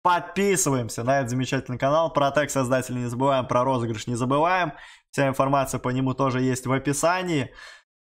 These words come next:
Ну и ждём следующие выходные. Давайте покажем максимальную активность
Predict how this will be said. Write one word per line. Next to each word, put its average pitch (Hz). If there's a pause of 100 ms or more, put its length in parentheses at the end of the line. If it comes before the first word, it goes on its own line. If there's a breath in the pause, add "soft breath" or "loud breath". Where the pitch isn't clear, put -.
(320)
Ну 185
и 208
ждём 190
следующие 180
выходные. 160
Давайте 131
покажем 147
максимальную 151
активность 160